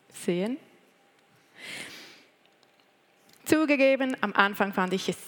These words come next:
sehr kitschig. Ähm, aber je länger, je mehr ich mich mit dem Thema befasste, kam mir immer wieder dieses Bild und darum musste ich es euch zeigen. Es, es drückt irgendwie eben genau das aus, eine Sicherheit,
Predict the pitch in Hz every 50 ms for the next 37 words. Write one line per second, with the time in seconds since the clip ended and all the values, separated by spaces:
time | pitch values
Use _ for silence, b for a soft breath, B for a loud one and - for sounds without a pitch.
0 | - - - 208 196 180 156 - - - - - - - - - - - - -
1 | - - - - _ - _ _ _ _ - - - _ B B B B B B
2 | B B B B B B B B _ _ - 233 233 233 233 240 240 240 240 240
3 | 240 - - - - _ _ _ - _ _ - 233 226 - 247 240 240 247 262
4 | 285 294 302 302 302 302 294 285 262 254 254 262 262 262 262 262 - 254 233 -
5 | 233 233 233 - 226 214 - - 247 240 240 233 - 233 - 254 254 277 - -
6 | - 277 254 - - - - - 214 220 233 226 - - - 240 254 302 320 302
7 | 277 214 208 214 220 214 214 202 - 196 - - - - 220 226 285 269 - 220
8 | 208 185 - - 180 175 180 170 165 175 - - - 180 - - 180 - - -
9 | 175 175 - - - - - - - - - - - - - - - 240 - -
10 | - B B B B B B B B B B B B B B B B _ _ _
11 | _ - 233 226 - - - 233 - - 220 - - - - - - _ _ _
12 | - 240 247 269 269 - - - - - - 254 254 247 240 208 214 220 214 226
13 | 233 403 - - - - - _ _ _ _ _ _ _ _ _ 233 247 277 294
14 | 269 247 220 214 208 202 220 240 - 202 196 214 - - - - - 165 170 175
15 | 170 170 - - - 196 196 196 190 - - 240 262 262 - - 269 - - 214
16 | 196 202 240 302